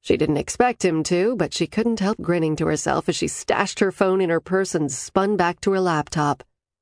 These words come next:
Time to do a little digging. She only had a few hours to get as much intel on Mister Wheeler as possible,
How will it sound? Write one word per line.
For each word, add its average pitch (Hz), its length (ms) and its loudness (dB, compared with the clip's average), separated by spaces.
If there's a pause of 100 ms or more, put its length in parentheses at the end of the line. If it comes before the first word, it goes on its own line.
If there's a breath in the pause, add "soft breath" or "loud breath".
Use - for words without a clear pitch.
(640)
Time 339 320 2
to 370 100 2
do 170 220 2
a 165 40 4
little 160 260 2
digging. 135 560 0 (680 soft breath)
She - 180 0
only 370 200 4
had 302 140 2
a - 40 2
few 226 240 2
hours 156 420 2
to - 60 2
get 180 140 2
as 170 100 0
much 208 260 2
intel 180 400 2
on 165 120 4
Mister 175 300 0
Wheeler 151 300 2
as 160 120 0
possible, 180 580 -2